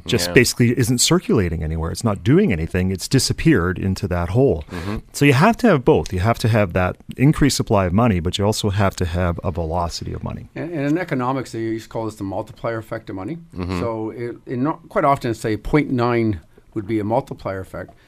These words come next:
Speaker 3: So if you got a hundred dollars, you save ten percent and you spent ninety percent of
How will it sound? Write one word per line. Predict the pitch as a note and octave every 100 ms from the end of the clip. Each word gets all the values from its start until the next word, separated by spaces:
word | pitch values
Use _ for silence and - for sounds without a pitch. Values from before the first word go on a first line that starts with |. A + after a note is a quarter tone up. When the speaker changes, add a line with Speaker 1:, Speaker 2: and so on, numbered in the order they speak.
| _
Speaker 3:
So | -
if | B2+ E3
you |
got | D#3 C#3
a | A2+ G2+
hundred | A2 B2+ A2
dollars, | G#2 A2 G3 - _ _ - -
you | B2 B2
save | G#2+ A#2 A2+
ten | G#2+ A2 G#2+
percent | A#2 A2 C3 - - _ -
and | C#3 C#3
you | C#3 D3
spent | - A3+ - - _ _ _ -
ninety | B2 C3+
percent | C3 C#3
of | A#3+